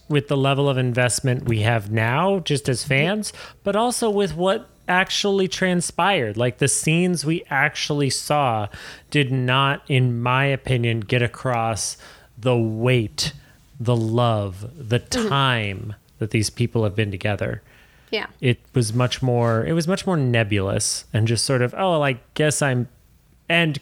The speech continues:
Speaker 1: cue being sad. Like, I'm supposed to feel something. It wants me to, but it's gesturing me in that general direction rather than actually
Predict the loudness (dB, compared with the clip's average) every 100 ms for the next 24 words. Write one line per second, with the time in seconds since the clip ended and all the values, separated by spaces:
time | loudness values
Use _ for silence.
0 | -10 -8 -2 0 0 2 2 2 2 0
1 | 2 2 2 -2 -4 -2 0 0 0 -2
2 | -4 0 0 0 -2 -2 0 0 0 -2
3 | 0 -2 -2 -2 0 2 0 0 -2 -2
4 | -2 0 -2 -4 -8 -14 -20 -20 -20 -20
5 | -20 -12 -6 0 0 0 -2 0 2 2
6 | 2 2 2 0 0 2 2 0 0 0
7 | 0 -2 -4 -2 0 2 2 0 0 0
8 | -2 -2 0 0 -2